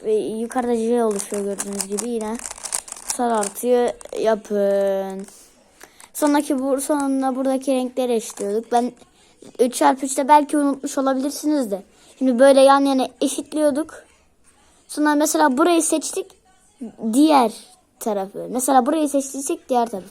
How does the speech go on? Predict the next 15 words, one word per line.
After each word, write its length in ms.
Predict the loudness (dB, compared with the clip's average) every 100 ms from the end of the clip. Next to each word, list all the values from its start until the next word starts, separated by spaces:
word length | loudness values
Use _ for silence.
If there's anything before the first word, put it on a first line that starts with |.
| 0
Ben 220 | 2 2
burayı 200 | 4 2
seçtiğim 480 | 2 -8 -4 -6 -6
için 180 | -8
o 80 | -6
zaman 240 | -2 0 -2 -8 -20 -20 -14 0
burayı 240 | 4 4
seçmem 360 | 4 -6 -8 -8
lazım. 300 | -4 -4 -2
Yine, 240 | -2 -2 -4 -12 -16 -14 -4
e, 340 | 0 0 0 -2 -4 -14 -14 -10 -10 _ 0
a-, 160 | 0 0
bizim 300 | -4 -4 -2
algoritmayı 640 | -2 -2 -4 -6 -6 -2
uyguluyorum. 560 | -2 -2 -2 -2 -4 -8